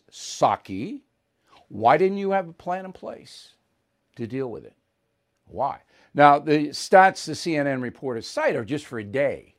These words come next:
<laughs> Thousands of kids in a day. All right? The overall stats, as I said, are more than eleven thousand. But no, no, we're, we're working on it, you know, we're, we're working on it. <laughs> You don't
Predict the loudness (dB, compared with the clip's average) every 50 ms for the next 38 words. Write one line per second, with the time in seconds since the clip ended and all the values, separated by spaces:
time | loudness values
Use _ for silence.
0 | _ _ _ _ _ _ _ _ _ -6 -4 -4 -4 -4 -6 -8 -8 -8 -10 -12
1 | -12 -16 -18 _ _ _ _ _ -18 -18 -16 -12 -12 -12 -10 -10 -12 -12 -12 -10
2 | -6 -4 -4 -4 -6 -8 -16 _ _ _ _ _ _ _ _ _ _ _ _ _
3 | _ _ _ _ _ _ -8 -4 0 2 2 2 0 -2 _ _ _ _ _ _
4 | _ _ -10 -6 -4 -2 4 6 8 8 8 8 6 4 4 4 2 -2 -6 -6
5 | -6 -6 -6 -8 -10 -14 -12 -12 -12 -12 -12 -12 -12 -12 -12 -12 -12 -12 -12 -10
6 | -12 -12 -14 -16 -18 -16 -16 -16 -16 -16 -20 -10 -6 -4 -4 -2 -4 -6 -10 _
7 | _ _ _ _ _ _ _ _ _ _ _ -2 -2 -2 -4 _ _ 0 0 0
8 | -2 -2 -6 -6 -6 -4 -4 -6 -6 -6 -10 _ _ -10 -8 -4 -2 -4 -4 -4
9 | -6 -8 -8 -6 -8 -8 -8 -10 -12 -12 -12 -12 -12 -12 -12 -14 -16 -18 _ _
10 | -20 _ _ _ _ _ -20 -20 -20 -20 _ _ _ _ _ _ _ _ -20 -18
11 | -14 -12 -12 -10 -10 -12 -10 -10 -12 -12 -14 -16 -18 -20 _ _ _ _ -20 -20
12 | _ _ _ _ _ _ _ _ -2 -2 0 -2 -2